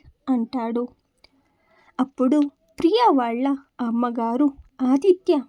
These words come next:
మాటలని పట్టించుకోకుండా, "ఇదెక్కడి న్యాయం?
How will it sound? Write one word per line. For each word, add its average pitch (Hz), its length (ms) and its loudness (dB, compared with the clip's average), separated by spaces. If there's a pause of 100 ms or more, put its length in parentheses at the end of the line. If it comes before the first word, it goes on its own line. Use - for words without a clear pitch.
మాటలని 240 600 -2 (260)
పట్టించుకోకుండా, 277 1200 -2 (640)
"ఇదెక్కడి 285 600 4
న్యాయం? 233 440 -2